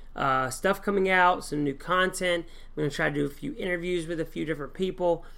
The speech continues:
on some key topics. My first one I'm hoping for is a, uh, topic on spiritual warfare, talking about spiritual warfare, talking about how we fight that spiritual warfare. So, uh,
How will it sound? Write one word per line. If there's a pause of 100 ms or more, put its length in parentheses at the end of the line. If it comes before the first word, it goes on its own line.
(140)
on
some
key
topics.
My
first
one
I'm
hoping
for (340)
is
a,
uh,
topic
on
spiritual
warfare, (200)
talking
about
spiritual
warfare, (260)
talking
about
how
we
fight
that
spiritual
warfare.
So, (440)
uh,